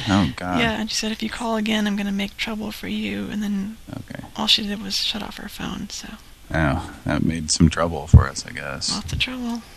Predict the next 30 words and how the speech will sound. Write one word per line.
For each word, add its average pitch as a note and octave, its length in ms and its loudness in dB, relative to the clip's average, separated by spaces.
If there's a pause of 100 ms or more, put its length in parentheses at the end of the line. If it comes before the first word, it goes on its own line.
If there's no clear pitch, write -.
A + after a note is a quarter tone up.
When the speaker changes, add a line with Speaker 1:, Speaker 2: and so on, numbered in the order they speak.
(720)
Speaker 1:
Minor D2 320 6
inconvenience. E2+ 800 8 (160)
Speaker 2:
Lots - 260 -6
of A3+ 320 -8
bubble, A#3+ 480 -4 (300)
B A#3 100 -6
fifty-two, A#3 540 -2
dick - 240 2
and A3 100 0
dong A3 140 6
in G#3+ 80 8
the A3 60 0
morning. A#3 360 -2
<laughs> - 880 -8
Speaker 1:
This, - 300 8 (240)
this A#2 200 10
is A2 240 6
the F2 320 2
woman F2 420 10
who E2 160 2
had E2 160 -6
all D#2+ 100 -2
this D2+ 240 4 (680)
terrible D2+ 480 4
shit - 380 2
on D2 140 8
her C#2 300 6 (540)
Facebook, C#2+ 580 4
too, C2+ 380 -2
like, B1+ 240 -4